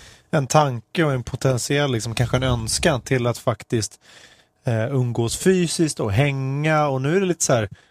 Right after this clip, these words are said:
okej, ska vi gå tillbaka till att bara, liksom, vara lite småflört, eller ska vi ta det här vidare?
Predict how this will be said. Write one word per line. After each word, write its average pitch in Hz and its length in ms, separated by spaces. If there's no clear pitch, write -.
okej, 127 360
ska - 160
vi 120 100
gå 120 140
tillbaka 160 680
till 120 240
att 113 60
bara, 110 240
liksom, 110 280
vara 110 120
lite 107 160
småflört, 131 600
eller 143 180
ska - 180
vi 117 80
ta 120 220
det 107 60
här 104 140
vidare? 120 580